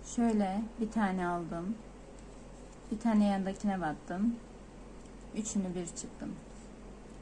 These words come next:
Yani ilmeklerimiz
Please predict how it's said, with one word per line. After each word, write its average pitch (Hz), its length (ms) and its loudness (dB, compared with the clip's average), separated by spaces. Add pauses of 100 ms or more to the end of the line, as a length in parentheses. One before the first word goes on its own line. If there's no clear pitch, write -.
(1300)
Yani 226 320 8
ilmeklerimiz 208 840 4